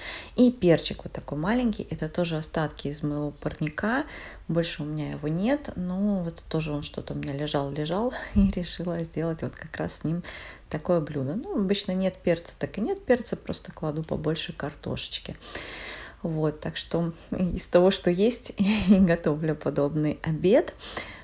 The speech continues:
Мне кажется, на самом деле это здорово. Вот у меня обжаренные, м, мои, ну, скажем так, тефтелечки распределяю сверху.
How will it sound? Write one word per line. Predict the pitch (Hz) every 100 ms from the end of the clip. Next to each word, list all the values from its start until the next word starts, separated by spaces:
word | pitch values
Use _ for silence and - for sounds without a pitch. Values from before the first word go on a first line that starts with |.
| -
Мне | 180 -
кажется, | - - 160 160 -
на | 139
самом | - 160
деле | 160 151
это | 156
здорово. | 156 135 127 127 127
Вот | 190 -
у | 156
меня | 156
обжаренные, | 151 147 160 156 151 143 151 147 151 -
м, | 147 147 143 143 143 147 - -
мои, | 151 147 147 143 143 - -
ну, | 151
скажем | - 135 135 131
так, | 127 -
тефтелечки | - - 349 392 330 - 262
распределяю | 247 - - 214 214 202 196
сверху. | 202 - 190 180 - 180